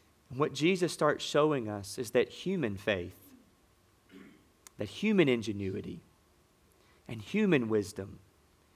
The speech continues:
and human effort will only get us so far. And in the end, leaves us fruitless before the God of the universe. But when God gets involved,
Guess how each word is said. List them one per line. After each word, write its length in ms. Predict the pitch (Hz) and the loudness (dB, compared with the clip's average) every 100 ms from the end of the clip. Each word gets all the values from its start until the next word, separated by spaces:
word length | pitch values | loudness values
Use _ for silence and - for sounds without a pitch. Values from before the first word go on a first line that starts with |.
| _ - | _ -14
and 120 | 113 | -12
human 360 | 98 170 208 185 | -6 -2 4 6
effort 600 | 156 - 104 85 - - _ _ _ _ _ _ _ _ _ _ _ _ _ _ _ _ _ | 6 4 -6 -6 -14 -20 _ _ _ _ _ _ _ _ _ _ _ _ _ _ _ _ _
will 180 | 110 120 | -2 0
only 340 | 127 135 143 139 | 0 0 -2 2
get 200 | 120 113 | 2 2
us 120 | 101 | 0
so 220 | - 98 | -6 -8
far. 380 | 92 90 92 - _ _ _ _ _ _ _ _ _ _ _ _ _ _ - _ | -8 -12 -12 -16 _ _ _ _ _ _ _ _ _ _ _ _ _ _ -20 _
And 120 | 117 | -4
in 100 | 117 | -2
the 180 | 127 143 | -2 -2
end, 480 | 151 131 110 107 117 _ _ _ _ _ _ 117 | -2 -2 -2 -8 -14 _ _ _ _ _ _ -6
leaves 320 | 113 113 113 | -2 -2 -2
us 140 | 113 | -4
fruitless 640 | - - 120 - - - - _ _ _ _ _ _ _ _ _ _ _ _ - | -2 -2 -2 -2 -16 -20 -20 _ _ _ _ _ _ _ _ _ _ _ _ -6
before 340 | 117 120 110 | -4 0 0
the 100 | 104 | 0
God 260 | 107 104 101 | 0 -2 -4
of 60 | |
the 80 | 101 | -8
universe. 760 | 101 101 98 101 98 - - - _ _ _ _ _ _ _ _ _ | -8 -8 -8 -10 -12 -16 -18 -20 _ _ _ _ _ _ _ _ _
But 160 | 135 | -2
when 240 | 135 135 123 | 0 -4 2
God 360 | 147 156 135 | 4 6 4
gets 240 | 107 98 - | 0 -6 -6
involved, 580 | 95 92 92 - _ | -8 -8 -10 -12 _